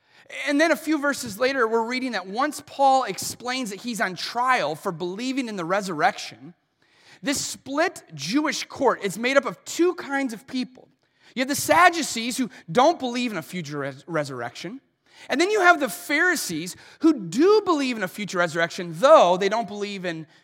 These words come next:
Jesus' resurrection because they were Jewish. And they begin to riot at what Paul is explaining.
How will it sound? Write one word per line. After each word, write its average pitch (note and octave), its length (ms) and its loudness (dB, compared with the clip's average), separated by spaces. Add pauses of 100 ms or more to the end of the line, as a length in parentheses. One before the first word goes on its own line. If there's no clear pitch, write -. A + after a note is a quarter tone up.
(120)
Jesus' E3 640 -10
resurrection B2+ 720 -10
because C3+ 440 -14 (200)
they C3 120 -20
were C#3+ 80 -14
Jewish. C#4+ 400 -4 (1300)
And C4+ 140 2
they D4+ 60 6
begin D#4 720 2 (260)
to B3 140 -2
riot F3 720 0 (380)
at F3+ 120 -4
what F#3 160 -8
Paul D3 560 -6
is D#3 120 -14
explaining. F#3 680 -12